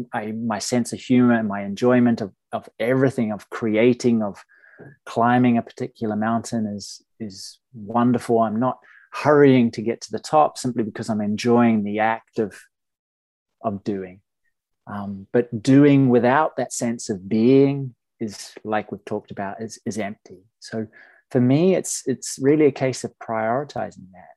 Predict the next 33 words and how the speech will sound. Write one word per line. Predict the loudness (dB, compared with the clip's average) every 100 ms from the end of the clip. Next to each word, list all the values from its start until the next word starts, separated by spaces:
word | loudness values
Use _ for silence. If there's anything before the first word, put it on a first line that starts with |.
| -14
And, | -12 -12 -10
um, | -8 -6 -6 -8 _ _ _ _ -2
I | -2
prioritize | 2 4 6 4 4 0 2
it | 0 -4 _ -6
through | 0 2
my | 0
to-be | 0 0 4 4 4
list, | 0 -4 -14 -4 -2 0 0 -2
<laughs> | -4 -20 -20 _ -2
through | 0
reminding | 2 0 0 0 0 -2
myself | -2 -4 -4 -4 -2
of | 0 0 -4
that | -12 -12 -6
regularly, | -4 -2 -4 -6 -8 -18 _ _ _ _ -10
um, | -6 -6
through | 0 2
the | 2
people | 0 0 0
that | 2 0
I |
hang | 0 -4 -2
out | -4 -4
with, | -8 -8 _ _ _ -12
um, | -10 -8 -8 -10 -6
and | -2 0
my, | 2 0 -4 -8
my | -8 -2
daily | 2 2 0
practice, | -2 -4 -4 -8 -16 -16 -14
uh, | -10 -10
really, | -6 0 2 2 0